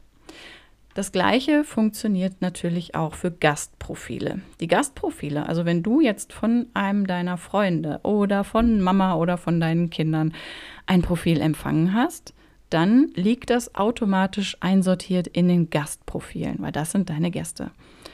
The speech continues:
Und auch die kannst du in den aktiven Bereich hinzufügen über das Pluszeichen oder wieder entfernen über das kleine X.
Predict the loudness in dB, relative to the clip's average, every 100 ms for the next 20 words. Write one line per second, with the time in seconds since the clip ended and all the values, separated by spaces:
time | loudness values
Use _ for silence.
0 | -20 -20 _ _ 0 2 2 -2 -14 _
1 | -6 -4 -4 -2 0 0 0 0 0 -4
2 | -2 0 2 0 -4 -6 -4 -2 -2 -4
3 | -6 -6 -4 -4 -2 2 2 2 0 -4
4 | -8 0 -2 0 -2 -2 0 0 0 0
5 | 0 2 2 2 0 2 -2 0 0 2
6 | 2 0 -2 -4 -6 -6 -2 0 -2 -4
7 | -12